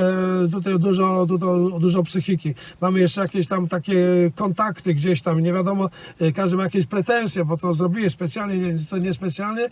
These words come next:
Na drugi dzień mamy drugi tutaj wyścig i w tym się musimy podziać, żeby się nie wdawać w jakieś tutaj bójki niepotrzebne, tylko swoje jechać. Nie dać się też wysadzić z toru, bo czasami w z toru możemy być wysadzeni specjalnie, a,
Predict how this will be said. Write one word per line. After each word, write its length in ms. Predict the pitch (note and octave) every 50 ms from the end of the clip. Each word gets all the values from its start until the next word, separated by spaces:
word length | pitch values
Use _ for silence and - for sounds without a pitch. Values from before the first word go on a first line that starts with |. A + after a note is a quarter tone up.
| - - - - - -
Na 120 | F3+ F3+
drugi 200 | F#3+ G#3 G3+ G3+
dzień 140 | G3 G3+ G3+
mamy 260 | G3+ G#3 G3+ G3+ F#3+
drugi 420 | D#3 F3+ G#3+ G#3 F#3+ G#3+ G#3+ G#3 F3
tutaj 340 | G#3+ G#3 F3 G3+ G3+ G3 F#3
wyścig 480 | E3+ D3+ D3 G3 F#3 - - - G3+
i 120 | G3 G#3+ F#3+
w 60 | C#3+
tym 140 | - A3 G3+
się 140 | - A#3 A3+
musimy 360 | G#3+ F3+ - G#3+ G3+ G#3+ F3+
podziać, 460 | - E4+ D#4+ F#3 F3 C#3 B2+ A#2+ - _ _ - - - - - _ _
żeby 300 | - D#3+ D#3+ E3+ F#3 F3+
się 160 | - F#3+ F#3
nie 120 | F#3 G3 F#3
wdawać 340 | F3 F3 G#3+ G3 G3 F#3 E3+
w 40 |
jakieś 260 | F#3 F#3 - G3 F3+ D#3
tutaj 240 | - F3 F3 F3+
bójki 320 | D#3+ F3 G#3+ G3+ E3+ - F#3
niepotrzebne, 760 | F#3+ F#3 E3+ G3+ F#3 - - G3 F3+ E3+ F3 F#3+ A3+ B3+ C4 - - - - - -
tylko 280 | G3 F#3 F3 G#3+ G3+
swoje 400 | - - - - A#3+ A3 A3 A#3
jechać. 300 | A#3 A#3+ G3 D#3+ D#3+ D3+
Nie 280 | D#3+ F3+ G3+ A#3 C4+ A#3+
dać 220 | A#3 G3+ F3+ D3
się 240 | - - G3+ G3 F3
też 360 | - - G#3+ G#3+ F#3+ E3 - - - - - - -
wysadzić 560 | D3 D3 F3 D3+ - - G#3+ F#3+ F#3 E3+ D3
z 100 | - -
toru, 340 | - - F#3+ F#3 F3 E3 D3
bo 100 | C#3 D3+
czasami 440 | C#3 D#3+ D#3+ C3 F#3+ F#3+ F#3+ F#3 F3
w 60 | C3+
z 100 | - -
toru 220 | - G3+ G3 F#3+ F3+
możemy 360 | F3+ F3 F3 F#3 F#3 F#3 F3
być 180 | F3+ F3 D#3+
wysadzeni 640 | D3+ F3 E3 - F#3 F3 D#3+ G3 G3+ F#3+ F#3+ F#3 F3+ E3+ - - - - _ - - -
specjalnie, 760 | - - - - G3 D#3+ - G#3 F#3+ F#3 F#3 F#3+ G3+ A3
a, 40 | G#3